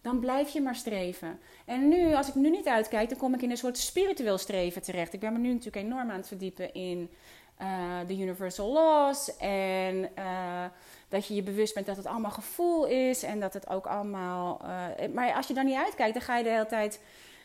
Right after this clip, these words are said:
eh, zitten streven naar je goed voelen, want op goed voelen, daarmee kan je het manifesteren. Maar dan heb je dus weer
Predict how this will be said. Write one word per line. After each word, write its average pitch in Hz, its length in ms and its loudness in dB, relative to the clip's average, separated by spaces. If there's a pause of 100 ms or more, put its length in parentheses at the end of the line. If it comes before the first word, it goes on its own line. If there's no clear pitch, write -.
(140)
eh, 220 280 -2
zitten 233 220 -4
streven 240 640 0
naar 233 180 2
je 240 80 0
goed 359 220 -2
voelen, 233 440 2
want 226 320 2
op 208 220 -4
goed 381 260 -2
voelen, 240 560 -2
daarmee 262 340 4
kan 233 120 0
je 208 60 2
het 220 100 -6
manifesteren. 240 520 -2
Maar 240 120 0
dan 247 140 2
heb 240 160 0
je 240 100 -2
dus 214 280 -2
weer 285 540 4